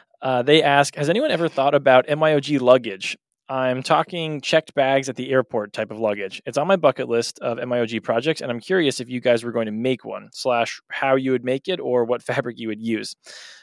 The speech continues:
Uh, my thoughts so far. I'm thinking I want to make a frame out of aluminum bars or tubes. Then for fabric,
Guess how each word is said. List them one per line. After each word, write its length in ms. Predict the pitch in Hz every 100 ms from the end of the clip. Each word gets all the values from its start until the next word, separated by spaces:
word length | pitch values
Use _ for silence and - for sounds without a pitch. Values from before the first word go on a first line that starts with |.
| _ _ -
Uh, 200 | 123 123
my 120 | 131
thoughts 260 | 135 180 170
so 140 | 175
far. 320 | 156 135 101 - _
I'm 100 | 131
thinking 320 | - 208 139
I 40 | 151
want 160 | 147
to 80 | 160
make 140 | 143
a 40 | 127
frame 320 | - 156 165
out 120 | 135
of 80 | 123
aluminum 420 | 120 127 139 135
bars 360 | 117 117 117 - -
or 140 | - 110
tubes. 600 | - 185 180 180 170 -
Then 220 | 127 127
for 140 | 127 110
fabric, 420 | 151 156 165 170